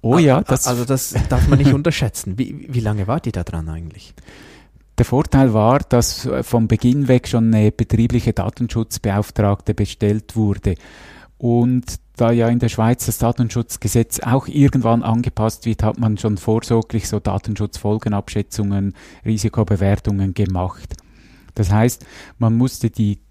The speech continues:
Speaker 1: zusätzlichen Controls, das wäre jetzt eben, was ist der Unterschied, es kommen noch weitere Controls dazu, da waren wir schon auf einem guten Weg. Und das hat's auch ein bisschen einfacher gemacht, jetzt diese Raffe auszuwählen, als vielleicht einen anderen Kunden,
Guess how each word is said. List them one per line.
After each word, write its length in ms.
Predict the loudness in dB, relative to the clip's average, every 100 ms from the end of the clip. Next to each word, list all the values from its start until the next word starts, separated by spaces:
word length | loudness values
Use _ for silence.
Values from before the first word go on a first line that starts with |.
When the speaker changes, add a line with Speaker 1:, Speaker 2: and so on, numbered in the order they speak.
| -4
Speaker 1:
zusätzlichen 600 | -2 0 0 -2 -4 -4
Controls, 520 | -2 -2 2 0 0
das 180 | -4 2
wäre 180 | 2 2
jetzt 200 | 0 -2
eben, 200 | -2 0
was 140 | 0
ist 220 | -2 -6 -6
der 80 |
Unterschied, 560 | -4 -4 -4 -2 -4 -4
es 120 | -8
kommen 300 | -2 0 0
noch 300 | 0 -2 -6
weitere 480 | -4 -4 -2 -4 -4
Controls 760 | -6 -6 -6 -4 -4 -4 -6 -8
dazu, 520 | -10 -6 -2 0 -2 -6 -20 -20 -20 -20 -4
da 200 | 0 2
waren 320 | 4 4 4
wir 100 | 2
schon 200 | 2 2
auf 180 | 2 2
einem 140 | -2 -4
guten 560 | -4 -2 0 0 0
Weg. 520 | 0 0 0 -4 -14 -18 _ -20 -20 -10
Und 180 | -6 -2
das 120 | 0
hat's 240 | 0 0 -4
auch 200 | -2 0
ein 60 |
bisschen 300 | 0 0 -2
einfacher 600 | -2 -2 0 2 0 0
gemacht, 400 | 0 2 2 0
jetzt 220 | -6 -8 -8
diese 240 | 0 2
Raffe 360 | 2 0 0 0
auszuwählen, 720 | 0 -2 0 2 2 0 0
als 180 | -4
vielleicht 380 | -4 -2 0 -2
einen 100 | -4
anderen 360 | 0 2 2 0
Kunden, 460 | -2 -2 0 0